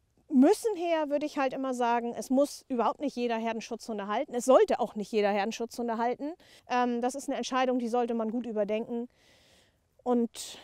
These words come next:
dann kann das also durchaus auch was für Halter von Kleingruppen sein.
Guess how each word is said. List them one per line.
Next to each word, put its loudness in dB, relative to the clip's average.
dann 0
kann -2
das 0
also 0
durchaus -2
auch 0
was -2
für 2
Halter 0
von -8
Kleingruppen -8
sein. -12